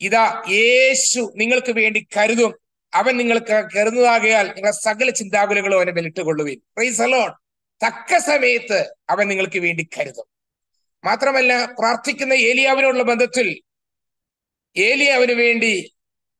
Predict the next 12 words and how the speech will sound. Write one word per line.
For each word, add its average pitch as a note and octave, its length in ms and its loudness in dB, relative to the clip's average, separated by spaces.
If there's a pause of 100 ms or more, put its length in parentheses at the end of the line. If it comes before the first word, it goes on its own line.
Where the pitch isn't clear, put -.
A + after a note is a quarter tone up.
(300)
വിധവയുടെ B3 420 0
വീട്ടിലും G#3+ 500 -2 (160)
കെരീത്തിലും A3+ 640 0 (320)
കരുതിയ A3+ 300 -2
ഒരു G3+ 160 0
ദൈവം E3+ 300 -2
ജീവിക്കുന്നു. C#3+ 480 -10 (200)
ആ E3+ 120 0
ദൈവം E3+ 260 -2
എന്നെയും E3 260 -4
കരുതുവാനിടയായി D3 600 -2
തീർന്നു. - 300 -20